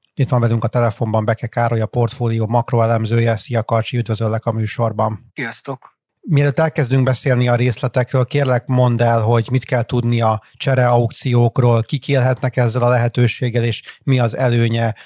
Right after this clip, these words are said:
Speaker 1: a befektetők oldaláról, illetve az állam oldaláról.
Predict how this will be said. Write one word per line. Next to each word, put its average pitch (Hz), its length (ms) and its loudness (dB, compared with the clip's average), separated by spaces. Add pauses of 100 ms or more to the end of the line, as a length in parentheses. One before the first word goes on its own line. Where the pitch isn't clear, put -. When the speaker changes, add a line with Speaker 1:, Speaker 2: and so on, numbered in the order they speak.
(100)
Speaker 1:
a - 80 -6
befektetők 127 720 -2
oldaláról, 117 680 2
illetve 113 340 -2
az 110 80 0
állam 104 360 0
oldaláról. 110 840 -6